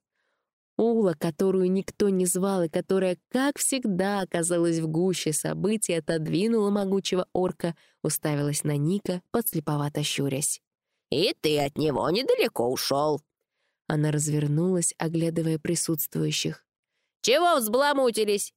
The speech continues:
Делать нечего? А ещё, говорят, бабы только языком чешут!» Удивительно, но никто не стал ей возражать. «Ты правда целитель?»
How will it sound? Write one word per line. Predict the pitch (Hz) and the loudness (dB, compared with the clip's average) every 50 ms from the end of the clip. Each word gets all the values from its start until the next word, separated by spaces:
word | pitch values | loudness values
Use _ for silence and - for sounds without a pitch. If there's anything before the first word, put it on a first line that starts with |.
| _ - | _ -4
Делать | - 202 277 370 427 - | 0 0 2 2 2 2
нечего? | 415 453 381 285 - - 196 170 156 143 - _ _ _ | 2 2 2 2 0 0 0 0 0 -2 -6 _ _ _
А | 165 170 | -2 0
ещё, | 180 170 - 185 180 | 0 0 0 0 2
говорят, | 170 185 190 190 196 202 190 170 | 2 2 2 2 0 0 0 0
бабы | 156 202 165 131 117 131 151 147 | 0 2 2 0 0 -2 -4 -2
только | - 147 151 147 139 - 151 | 0 0 0 0 -2 -2 -2
языком | 156 160 160 160 151 - 156 147 147 | 0 2 0 0 0 -2 -2 -2 -2
чешут!» | - - 147 143 127 - - 127 - _ _ _ _ _ _ _ _ _ _ _ _ _ _ _ _ | -2 -2 -2 -2 -2 -2 -4 -6 -6 _ _ _ _ _ _ _ _ _ _ _ _ _ _ _ _
Удивительно, | 180 170 160 165 160 160 190 214 214 - 214 190 185 185 185 190 - | -2 0 0 0 -2 0 -2 -2 -2 -2 -2 -2 -2 -2 -4 -4 -2
но | 202 196 | -2 0
никто | 196 196 190 180 - - - 202 | 0 0 0 -2 -4 -4 -2 0
не | 196 196 196 | 0 0 0
стал | 185 - - - 185 196 202 | -2 -2 -4 -2 -2 0 0
ей | 196 185 170 | 0 0 0
возражать. | 160 165 160 165 165 170 170 165 170 160 156 147 - - _ _ _ _ _ _ _ _ _ _ _ _ _ | 0 0 -2 -2 -2 -2 -2 -2 -4 -4 -4 -6 -10 -14 _ _ _ _ _ _ _ _ _ _ _ _ _
«Ты | - 151 151 | -2 0 0
правда | - 151 156 151 151 131 123 151 151 | 0 0 0 0 0 -2 -2 -4 -2
целитель?» | - - 156 165 135 - 82 58 - - - 214 294 453 | 0 0 0 0 0 0 -4 -4 -2 -2 0 2 2 0